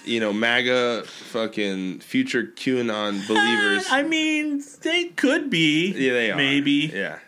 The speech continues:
Speaker 2: Possibly. There's some nice right-wing people. Uh, I'm not gonna say that. There's some nice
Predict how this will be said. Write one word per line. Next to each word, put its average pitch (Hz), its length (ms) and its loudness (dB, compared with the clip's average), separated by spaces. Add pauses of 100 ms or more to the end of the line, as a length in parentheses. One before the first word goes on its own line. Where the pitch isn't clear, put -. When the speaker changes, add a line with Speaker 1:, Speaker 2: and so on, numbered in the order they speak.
(500)
Speaker 2:
Possibly. 139 800 -2 (720)
There's 277 200 -4
some 156 500 -4
nice 127 340 0
right-wing 117 460 -2
people. - 360 -4
Uh, 113 400 2 (320)
I'm 123 120 -8
not 120 80 -4
gonna 107 120 -6
say 113 200 -2
that. 110 160 0
There's 285 180 0
some 214 320 -2
nice 156 460 0